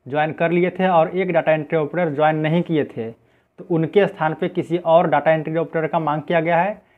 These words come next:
कैमूर में। अब पता नहीं वो भाग्यशाली लड़का कौन होगा जिनका कैमूर में ज्वाइनिंग बहुत ही जल्द होगा, अद-, बहुत ही जल्द आने वाला होगा उनका ऑफर लेटर। दोस्तों ये छोटी सी अपडेट थी आप लोग के लिए। अगर आप चाहते हैं अपने डिस्ट्रिक्ट का अपडेट लेना तो आप अपने ज़िला का नाम कमेंट बॉक्स में कमेंट कर दीजिएगा।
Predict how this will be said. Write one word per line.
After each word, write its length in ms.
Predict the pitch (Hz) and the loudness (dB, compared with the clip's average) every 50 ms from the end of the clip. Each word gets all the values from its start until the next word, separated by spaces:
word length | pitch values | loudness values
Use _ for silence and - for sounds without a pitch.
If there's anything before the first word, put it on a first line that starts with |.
| _ _ - | _ _ -8
कैमूर 260 | - 147 147 156 156 | -6 -6 -4 -4 -6
में। 120 | 151 151 151 | -4 -4 -4
अब 120 | 143 - - | -4 -2 -2
पता 180 | 151 147 180 | -2 -2 0
नहीं 120 | 175 175 175 | 0 0 0
वो 120 | 180 180 | 0 0
भाग्यशाली 580 | 156 135 131 151 160 156 151 - 160 156 170 175 | -2 -2 -2 -2 -2 -2 -2 -2 0 0 2 2
लड़का 260 | 165 156 156 - 165 | 2 2 2 0 -2
कौन 220 | 160 - 160 160 | -2 -2 -2 -2
होगा 300 | 165 160 170 185 202 233 - _ _ _ _ _ _ - | -2 -2 -4 -4 -6 -8 -10 _ _ _ _ _ _ -14
जिनका 260 | 135 135 139 - 160 | -12 -10 -6 -6 -6
कैमूर 320 | 147 - 151 147 156 165 165 | -4 -2 -4 -2 -2 -2 0
में 160 | 160 170 160 | 0 0 0
ज्वाइनिंग 340 | 143 147 143 147 170 185 202 175 151 | 0 0 0 0 -2 -6 -6 -8 -4
बहुत 200 | 139 143 147 143 | -4 -4 -4 -2
ही 40 | 170 | -4
जल्द 240 | 151 139 143 147 147 | -2 -2 -2 0 0
होगा, 160 | 151 - 170 | 0 -2 -2
अद-, 240 | 190 165 147 131 - - | -4 -4 -8 -8 -8 -10
बहुत 300 | 160 143 143 143 143 147 | -8 -4 -2 -4 -2 -2
ही 40 | 156 | -2
जल्द 260 | 156 156 151 151 143 143 | -2 -2 -2 -4 -4 -6
आने 160 | 151 139 143 | -6 -6 -4
वाला 200 | 143 139 139 143 | -2 -2 0 0
होगा 140 | 143 143 143 | 0 0 -2
उनका 180 | 143 143 - 175 | -4 -6 -6 -8
ऑफर 280 | 165 143 127 - - | -8 -8 -10 -8 -8
लेटर। 220 | 127 120 120 127 117 | -8 -8 -8 -10 -14
दोस्तों 580 | 120 - _ _ _ _ 147 - - 196 208 | -14 -18 _ _ _ _ -12 -4 -4 -2 -2
ये 200 | 208 185 185 185 | 0 2 2 2
छोटी 260 | 185 185 160 151 180 | 2 2 -2 -2 -2
सी 120 | 175 - 180 | 0 0 0
अपडेट 320 | 165 151 147 160 185 175 | 0 2 2 0 -2 -2
थी 380 | - - 190 208 240 240 - - _ - 156 | -4 -6 -4 -4 -6 -8 -14 -20 _ -16 -14
आप 140 | 147 - | -6 -2
लोग 160 | 165 156 151 - | -2 -2 -2 0
के 60 | 175 | 0
लिए। 240 | 175 175 196 214 208 - - _ _ _ _ | 2 2 2 0 -2 -6 -16 _ _ _ _
अगर 200 | - 143 139 143 | -8 -6 -2 -2
आप 140 | 156 156 156 | -2 -2 0
चाहते 220 | - 147 147 - 170 | 0 -2 0 0 0
हैं 60 | 170 | -2
अपने 160 | 165 165 170 | 0 -2 -2
डिस्ट्रिक्ट 320 | 156 151 143 - - 156 | -4 -4 -6 -4 -4 0
का 60 | - 160 | 0 0
अपडेट 220 | 147 147 160 147 | 2 2 0 0
लेना 260 | 170 165 165 180 185 | 0 0 0 0 -2
तो 100 | 180 170 | 0 0
आप 120 | 147 147 - | 0 0 -2
अपने 240 | 143 165 160 160 | -4 -4 -2 -2
ज़िला 280 | 151 139 135 143 151 160 | -2 -2 -2 2 2 2
का 140 | 151 156 156 | 2 2 0
नाम 220 | 151 160 175 202 | 2 0 0 -2
कमेंट 300 | 185 - 160 151 151 151 | -4 -6 -6 -6 -4 -2
बॉक्स 160 | 160 156 147 | -4 -4 -4
में 80 | 165 165 | -4 -8
कमेंट 300 | 156 - 143 147 151 151 | -6 -6 -4 -4 -4 -4
कर 120 | 143 156 | -4 -4
दीजिएगा। 420 | 143 147 160 160 165 160 180 190 | -2 -2 -2 -2 0 0 -2 -4